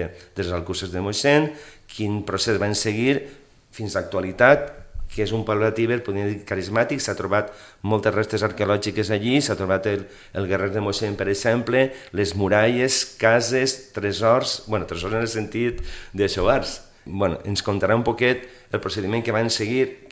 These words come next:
que és un bon exemple que podríem fer nosaltres també en moltes coses que tenim. Eh, repetir, és que, eh, i, i no m'hi cansaré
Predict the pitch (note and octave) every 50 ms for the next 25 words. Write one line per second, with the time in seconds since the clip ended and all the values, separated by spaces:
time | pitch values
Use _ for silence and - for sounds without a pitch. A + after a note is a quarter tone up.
0 | - - - - A#2+ C3+ C3 C3 C3 B2+ A2+ - C3+ C3 B2 C3 B2 B2+ - G2+
1 | F#2+ G2 G#2 A2 G#2+ A#2 A2 G#2+ F2+ G2 F#2+ E2 F2+ - F2+ F2 G2 A#2 B2+ A#2
2 | - - G#2+ G2 F#2+ G2 G2 E2+ G2+ F#2 - - F#2+ F#2 F2+ E2+ - G2 E2+ -
3 | - F2 A2 B2+ G#2 F2 - - _ _ _ - E2+ E2 D#2 D2+ - - D#2 D2
4 | D2+ D2+ D#2 - - E2 - G#2+ G#2+ F#2+ E2+ - - - - - - - F2+ F2
5 | E2 E2 D#2+ D#2 D#2+ D#2+ E2 E2 D#2+ D2+ D2+ F2+ F2+ F2 F2+ E2+ E2+ F2 F2+ F2+
6 | - F2+ E2+